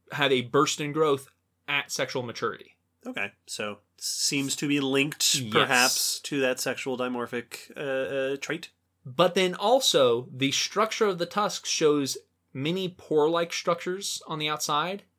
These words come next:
Speaker 1: and an abundance of nerves connected to and associated with the tusk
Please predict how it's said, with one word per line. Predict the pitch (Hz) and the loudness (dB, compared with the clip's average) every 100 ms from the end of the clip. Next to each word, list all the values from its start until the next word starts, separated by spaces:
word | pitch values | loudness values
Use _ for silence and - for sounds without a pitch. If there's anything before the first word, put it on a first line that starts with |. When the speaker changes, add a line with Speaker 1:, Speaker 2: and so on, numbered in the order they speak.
| _ _ | _ _
Speaker 1:
and | 143 143 | -2 -2
an | 143 139 135 | 0 0 0
abundance | 123 120 131 156 156 - | -2 0 0 0 -6 -2
of | 135 123 120 - - _ | 0 0 -4 -16 -20 _
nerves | 123 120 123 120 127 135 147 180 214 214 - - - _ _ _ | -12 -10 -6 0 2 2 0 -2 -6 -4 -2 -2 -6 _ _ _
connected | - 165 175 175 190 175 | -6 -2 -2 0 -2 -2
to | - 196 | -2 -2
and | 180 | -2
associated | 175 180 170 180 175 | -2 0 0 0 -2
with | 175 | -4
the | 180 | -4
tusk | 202 214 - - | -2 -2 -4 -10